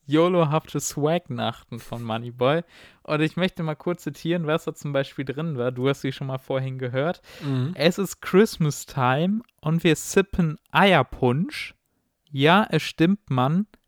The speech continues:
Speaker 1: Ich hab dicke Eier und einen großen Sack, so wie dieser Weihnachtsmann. Ich bin cool,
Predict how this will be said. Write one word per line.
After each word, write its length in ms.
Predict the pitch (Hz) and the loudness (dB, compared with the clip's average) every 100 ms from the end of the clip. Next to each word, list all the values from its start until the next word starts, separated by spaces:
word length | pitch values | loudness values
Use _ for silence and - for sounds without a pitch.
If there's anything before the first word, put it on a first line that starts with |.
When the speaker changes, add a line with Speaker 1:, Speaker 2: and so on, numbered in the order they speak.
| _ - | _ 0
Speaker 1:
Ich 300 | 214 - 190 | 0 2 -2
hab 240 | 165 _ | -2 _
dicke 440 | 180 - - 135 143 | -4 -2 -6 -2 0
Eier 360 | 165 160 139 - | 2 2 0 2
und 560 | 160 196 294 - - _ _ - - - _ _ - | 6 6 4 -4 -16 _ _ -16 -16 -16 _ _ 2
einen 440 | 170 190 170 151 | 4 6 4 0
großen 640 | - 139 185 214 - 160 | -2 2 2 2 0 -2
Sack, 460 | 131 156 180 - - _ _ | 2 4 4 4 -16 _ _
so 400 | 147 123 165 190 | -10 -4 -2 0
wie 140 | 180 165 | -2 -2
dieser 420 | 165 151 156 131 | -4 2 2 2
Weihnachtsmann. 1040 | 143 170 135 117 - - 131 123 147 185 _ _ _ _ | 2 2 0 -2 -8 -6 -2 0 0 -2 _ _ _ _
Ich 260 | - 147 - | -4 -4 0
bin 220 | 151 151 - - | 0 0 -4 -4
cool, 460 | 185 208 220 233 | 0 4 4 2